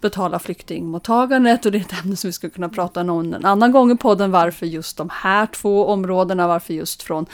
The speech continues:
solidaritet med flyktingar i världen för att visa solidaritet med asylsökande i, i Sverige? I vilket fall, när man har haft möjlighet att återställa det, så har man prioriterat och lagt av de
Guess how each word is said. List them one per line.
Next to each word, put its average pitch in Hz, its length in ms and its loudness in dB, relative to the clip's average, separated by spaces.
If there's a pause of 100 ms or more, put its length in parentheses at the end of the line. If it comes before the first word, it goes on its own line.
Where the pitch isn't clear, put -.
(240)
solidaritet 190 720 2
med 185 120 -6
flyktingar 175 440 -4
i 175 60 0
världen 202 500 4
för 196 120 -2
att 180 100 -10
visa 180 200 -4
solidaritet 170 640 -6
med 170 80 -4
asylsökande 160 720 -6
i, 156 160 -8 (420)
i - 80 -10
Sverige? 208 400 -2
I - 40 -12
vilket 226 260 -4
fall, - 220 4
när 214 140 0
man 233 140 4
har 233 80 6
haft - 120 -4
möjlighet 220 540 2
att 196 140 -2 (200)
återställa 262 680 4
det, 170 220 -2
så 185 100 -4
har 190 100 -4
man 185 140 -2
prioriterat 202 920 2
och 196 80 -6
lagt 175 360 -2
av 190 100 -4
de 208 260 0